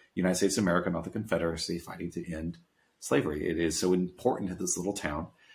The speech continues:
that they built their war memorial across the street, and it's got the name of every soldier from this town that fought from the Revolutionary War for independence from, from Britain through to the most recent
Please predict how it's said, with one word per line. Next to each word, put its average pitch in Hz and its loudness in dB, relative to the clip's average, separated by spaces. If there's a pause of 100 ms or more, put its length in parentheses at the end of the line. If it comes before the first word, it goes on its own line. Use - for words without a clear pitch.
(120)
that 92 -2
they 95 4
built 92 0
their 87 6
war 120 8
memorial 80 4
across 82 -6
the - -6
street, 82 -6
and 87 0
it's - -4
got 85 2
the 90 -2
name 87 2
of 82 -4
every 107 2
soldier 90 0
from 85 -4
this 107 -2
town 78 -4 (420)
that 85 -2
fought 85 2
from 82 -4
the 80 -2
Revolutionary 98 4
War 87 0
for 82 -8
independence 90 -4
from, 95 -6 (360)
from 90 -2 (540)
Britain 87 0 (420)
through 101 6 (300)
to 104 -2
the 90 0
most 87 2
recent 85 0